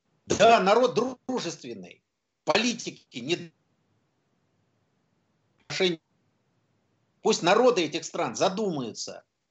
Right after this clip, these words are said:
Если хотят дешёвый газ и нефть, если они хотят другие бонусы от России, оборонные, иные, пусть выбирают тех политиков, которые будут говорить,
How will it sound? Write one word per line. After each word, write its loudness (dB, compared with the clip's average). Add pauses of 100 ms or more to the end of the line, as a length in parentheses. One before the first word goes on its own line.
(200)
Если -14 (340)
хотят -2
дешёвый -2
газ 2
и -4
нефть, -4 (240)
если -8
они -4
хотят -2
другие -2
бонусы 0
от -6
России, -4 (360)
оборонные, 2
иные, 0 (300)
пусть -2
выбирают 4
тех 0
политиков, -2
которые -6
будут -8
говорить, 0